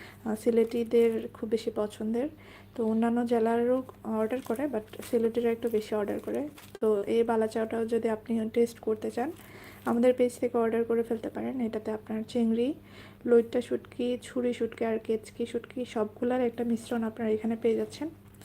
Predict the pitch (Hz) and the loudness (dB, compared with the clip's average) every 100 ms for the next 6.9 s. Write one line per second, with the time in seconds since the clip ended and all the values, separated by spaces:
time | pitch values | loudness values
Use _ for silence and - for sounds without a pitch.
0 | - - 254 254 240 262 233 226 240 247 | -20 -8 0 2 2 2 4 6 4 0
1 | 254 262 294 - - - - 254 240 233 | 0 0 -2 -6 -14 -18 -4 2 4 4
2 | 226 240 226 226 226 240 240 240 240 262 | 2 2 2 2 2 -2 -4 -4 -6 -4
3 | 269 254 277 339 - - - - - - | -4 -2 -6 -6 -12 -16 -16 -16 -8 -2
4 | 240 240 240 - 233 240 254 247 254 254 | 2 2 0 0 4 4 2 2 2 2
5 | 240 254 262 262 233 233 254 254 262 240 | 0 0 -4 2 2 2 0 -2 -2 -4
6 | 240 262 262 247 247 240 233 220 226 | -2 -2 -2 -4 -4 -2 -2 -2 -6